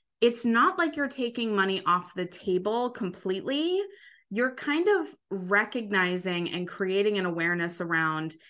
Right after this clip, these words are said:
"If I make a difference in people's lives, I'm gonna get paid," right? Because money is an energetic currency. It's just putting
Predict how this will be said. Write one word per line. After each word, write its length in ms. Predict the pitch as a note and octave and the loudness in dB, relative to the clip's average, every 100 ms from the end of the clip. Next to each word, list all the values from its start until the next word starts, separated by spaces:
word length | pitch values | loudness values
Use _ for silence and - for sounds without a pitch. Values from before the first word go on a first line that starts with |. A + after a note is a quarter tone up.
| _ _ _ | _ _ _
"If 220 | A3 B3+ - | 2 4 2
I 120 | F4 | 0
make 300 | B4+ A#4+ G#4+ | 0 -2 0
a 40 | |
difference 440 | B3 G3+ G3+ G#3 G#3 | 2 0 0 -2 -2
in 100 | F#3 | -2
people's 400 | F#3+ F#3+ F#3 F3+ | -2 -2 -2 -2
lives, 600 | D#3 D#3 F#3+ G3 - - _ _ _ | -2 -2 -4 -6 -12 -12 _ _ _
I'm 160 | - C4+ | 0 4
gonna 160 | F4+ D4+ | 4 2
get 240 | A#3 A3 | 0 -2
paid," 360 | G#3+ C3+ - - _ _ _ _ _ _ F#3 | -4 -4 -6 -18 _ _ _ _ _ _ 0
right? 260 | G3 G3+ | 2 4
Because 360 | A3 A#3+ A#3+ A3 | 2 0 0 2
money 640 | G#3+ A#3+ D4+ D#4+ D#4+ D#4+ | 2 4 4 2 -2 0
is 460 | A3 A3 G#3+ G#3+ - _ | 2 4 4 0 -8 _
an 240 | G3+ G3+ G3+ | -6 -4 0
energetic 640 | G3+ G#3 G3 F3+ F3+ F3+ - _ _ _ - | 2 2 2 0 -2 -6 -18 _ _ _ -6
currency. 640 | G#3+ F3 D#3 - - - _ _ _ _ - - _ _ | -2 0 -2 -8 -10 -14 _ _ _ _ -20 -20 _ _
It's 240 | A3 G#3 F3 | 2 2 -4
just 600 | - A3+ C4 - - - | -2 0 0 -2 -12 -18
putting 680 | - B3+ B3+ C4+ C4+ D4 | -4 0 2 2 2 0